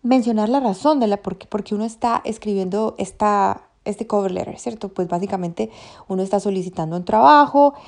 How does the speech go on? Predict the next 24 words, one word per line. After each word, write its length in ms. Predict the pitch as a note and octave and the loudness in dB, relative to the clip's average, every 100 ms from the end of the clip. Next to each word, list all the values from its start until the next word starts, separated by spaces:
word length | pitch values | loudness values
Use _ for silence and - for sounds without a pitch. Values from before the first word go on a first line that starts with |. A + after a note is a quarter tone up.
| - - | -20 -20
se 160 | - G3+ | -2 -2
menciona 680 | G3 G3 G3+ F#3+ F#3+ A3 - | 0 -2 -2 -2 0 0 -2
si 180 | - A3 | -4 -2
es 100 | G3 | -2
posible 580 | - G3+ A3+ G#3+ G#3+ - | -4 -2 0 0 -2 -2
el 180 | G3+ F#3 | -6 -2
título 340 | A3 A3 A#3 | -2 0 0
específico 760 | A3+ - F3+ E3+ B3 A#3 A3+ G#3+ | -2 -2 -6 -2 -2 -2 -4 -4
del 140 | G3+ | -2
trabajo 360 | F#3+ G3+ C4 C4 | 2 6 6 2
y 40 | |
si 120 | G#3 | -4
tiene 260 | - F#3+ G3 | -4 -4 -2
un 100 | G#3+ | 0
número 280 | A#3 A#3 G#3 | 0 0 0
de 80 | |
referencia 520 | F#3+ F3+ - F3 F3 G#3+ | 0 -2 -4 -6 -6 -4
también, 380 | G3+ G3+ E4 | -2 -2 0
así 180 | C#4+ G#3 | -2 -2
lo 140 | F#3 F#3 | -4 -2
pueden 240 | G#3 G#3 | -4 -2
ubicar 360 | G3 F#3+ F3 F3+ | -4 -4 -4 -2
más 160 | A#3 | 2
rápido. 440 | B3+ A3 - D4 | 6 6 4 -4